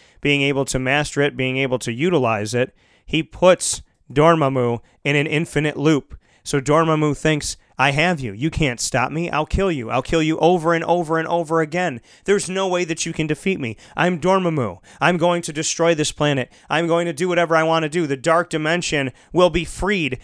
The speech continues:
and I will be able to take over and do whatever I wish." And what does Doctor Strange say? "No, you won't. Because now you are my prisoner, you are my slave, because you will have to kill me over and over and over and over and over again, but you're gonna remember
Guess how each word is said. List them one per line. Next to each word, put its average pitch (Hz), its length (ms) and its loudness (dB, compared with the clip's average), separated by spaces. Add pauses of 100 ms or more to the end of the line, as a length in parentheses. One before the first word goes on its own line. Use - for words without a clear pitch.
(100)
and 156 160 0
I 165 220 4
will 180 160 4
be 170 180 -4
able 160 280 -2
to 151 120 -12
take 165 300 -2
over 170 300 2
and 156 200 -2
do 175 160 4
whatever 165 320 4
I 151 80 6
wish." 165 460 0 (220)
And 123 220 -4
what 156 240 4
does 143 200 -2
Doctor 147 320 2
Strange 160 400 -2
say? 196 340 -2 (240)
"No, 147 80 2
you 156 140 4
won't. 123 240 -2 (340)
Because 151 280 2
now 156 140 2
you 156 180 2
are 135 120 2
my 175 240 4
prisoner, 131 480 -2
you 135 160 2
are 123 100 4
my 147 240 6
slave, 120 560 -4 (220)
because 147 300 -2
you 180 80 2
will 160 100 4
have 151 180 0
to 147 80 -6
kill 180 300 0
me 151 180 -4
over 156 300 0
and 147 100 0
over 147 240 2
and 143 80 0
over 147 240 2
and 139 80 -2
over 156 260 2
and 139 80 -2
over 175 220 2
again, 131 240 -4
but 131 100 -8
you're 139 80 -4
gonna 156 120 2
remember 151 580 2